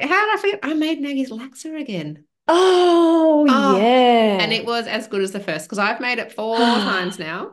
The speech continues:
Speaker 2: Wow.
Speaker 1: Twice as per the recipe for just two people
Speaker 2: Yeah.
Speaker 1: and twice I've doubled the recipe. And I
Speaker 2: Yeah.
Speaker 1: gotta say, doubling the recipe, it has not been as good. So when I made it for you, not as good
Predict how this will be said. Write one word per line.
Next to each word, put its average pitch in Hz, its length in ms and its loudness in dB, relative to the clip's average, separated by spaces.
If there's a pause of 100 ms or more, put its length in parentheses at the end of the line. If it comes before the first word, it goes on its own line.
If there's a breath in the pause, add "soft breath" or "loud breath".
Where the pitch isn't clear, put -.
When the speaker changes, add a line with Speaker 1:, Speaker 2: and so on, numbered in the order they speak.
Speaker 2:
Wow. 202 380 0
Speaker 1:
Twice 233 460 -4 (300)
as 196 240 -4
per 208 180 -4
the 190 100 -2
recipe 175 300 -4
for 175 140 -8
just 175 320 -8
two 185 180 -6
people 208 440 -8 (360 soft breath)
Speaker 2:
Yeah. 190 160 2
Speaker 1:
and 175 140 0
twice 170 600 -4 (140)
I've 147 140 -14
doubled 151 260 -8
the 139 80 -6
recipe. 170 540 -8 (440)
And 170 120 0
I - 20 2
Speaker 2:
Yeah. - 20 0
Speaker 1:
gotta 180 140 2
say, 180 400 -2
doubling 202 300 -4
the 202 60 -2
recipe, 170 480 -6
it 175 100 -8
has 165 240 -10
not 165 240 -8
been 147 140 -8
as 139 100 -12
good. 131 180 -10
So - 80 -14
when 151 100 -8
I 151 40 -8
made 160 180 -6
it - 80 -14
for - 80 -6
you, 208 320 -2 (220)
not 156 260 -8
as 139 160 -10
good 170 380 -14